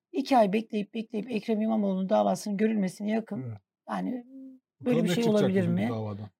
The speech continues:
Speaker 1: Evet.
Speaker 2: Ne bekliyorsun sen?
Speaker 1: Neyse. Şimdi şey, e, ne çıkacak bu
Speaker 2: Hı hı.
Speaker 1: davadan? Ben şöyle düşünüyorum. Ekrem İmamoğlu,
Speaker 2: Ne oldu?
Speaker 1: ben
Speaker 2: H-,
Speaker 1: Ekrem İmamoğlu
Speaker 2: H S K
Speaker 1: olsam
Speaker 2: üyelerine,
Speaker 1: <clears throat>
Speaker 2: e, hakaretten şey oluyor değil mi?
Speaker 1: Evet.
Speaker 2: Yargılanıyor şu an.
Speaker 1: Evet.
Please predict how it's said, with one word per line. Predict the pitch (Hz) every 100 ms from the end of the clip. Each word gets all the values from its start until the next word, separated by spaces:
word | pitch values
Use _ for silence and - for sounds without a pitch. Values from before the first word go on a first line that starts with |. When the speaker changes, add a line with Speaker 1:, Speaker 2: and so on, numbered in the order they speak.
| _
Speaker 1:
Evet. | 311 285 185 - - _
Speaker 2:
Ne | 143 147
bekliyorsun | - 127 107 - 147
sen? | 190
Speaker 1:
Neyse. | 240 208 - - - _ - - - - _
Şimdi | - 330 359 294
şey, | 285 277 196 269
e, | 247 233 220 220 240 262 240 - - 247
ne | 240 254
çıkacak | 247 - 180 185 165 - - _
bu | -
Speaker 2:
Hı |
hı. | -
Speaker 1:
davadan? | 175 - - 233 - -
Ben | 277
şöyle | 330 339 349 233
düşünüyorum. | 208 214 190 175 233 - _ _ - _ _ -
Ekrem | 269 294 311
İmamoğlu, | 294 320 277 214 175 202 -
Speaker 2:
Ne | 143
oldu? | 156 143 151
Speaker 1:
ben | 165 330
Speaker 2:
H-, |
Speaker 1:
Ekrem | 311 285 285
İmamoğlu | 254 240 226 226
Speaker 2:
H |
S | 208
K | 214
Speaker 1:
olsam | 185 170 143
Speaker 2:
üyelerine, | 135 131 127 170 226 -
Speaker 1:
<clears throat> | 277
Speaker 2:
e, | 254 190 127 131 - _ _
hakaretten | 143 - 147 139 - 139 123 - _
şey | - 127
oluyor | 101 104
değil | 190
mi? | 170 107
Speaker 1:
Evet. | 247 220 165 - -
Speaker 2:
Yargılanıyor | 117 110 107 104 92
şu | 98
an. | 214
Speaker 1:
Evet. | 208 170